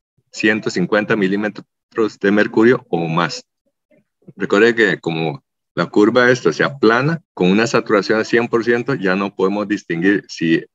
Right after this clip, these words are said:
la P A dos es de ciento cincuenta,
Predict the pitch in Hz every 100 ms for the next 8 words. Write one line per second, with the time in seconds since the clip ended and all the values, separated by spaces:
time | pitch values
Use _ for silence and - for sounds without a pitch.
0 | - 82 73 - 107 107 107 107 107 107
1 | 98 - 90 90 78 92 90 87 90 82
2 | 101 117 123 - 120 120